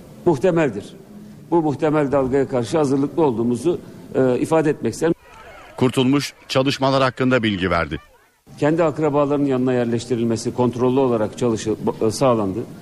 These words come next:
Speaker 1: Akrabaları olmayanlar yatılı bölge otu-, okuluna ve yakı-, yatılı bölge okulunun bahçesinde biz oradayken yeni oluşturuluyordu. Şimdi tamamen, e, kullanıma açıldı.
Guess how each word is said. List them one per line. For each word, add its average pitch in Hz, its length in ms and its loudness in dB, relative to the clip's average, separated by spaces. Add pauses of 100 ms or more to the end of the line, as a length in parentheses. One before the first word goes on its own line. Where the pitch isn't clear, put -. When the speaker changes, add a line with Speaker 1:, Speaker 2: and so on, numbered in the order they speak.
(140)
Speaker 1:
Akrabaları 165 640 2
olmayanlar 160 680 0 (380)
yatılı 165 360 0
bölge 160 260 2
otu-, 143 320 -2
okuluna 120 520 -2 (500)
ve 147 100 4
yakı-, 160 380 0
yatılı 160 380 0
bölge 147 280 2
okulunun 143 640 0 (340)
bahçesinde 143 680 0 (120)
biz 151 140 2
oradayken 139 460 2
yeni 147 360 2
oluşturuluyordu. 120 720 0
Şimdi 131 260 0
tamamen, 131 460 4 (380)
e, 117 240 4 (200)
kullanıma 123 440 2
açıldı. 135 500 2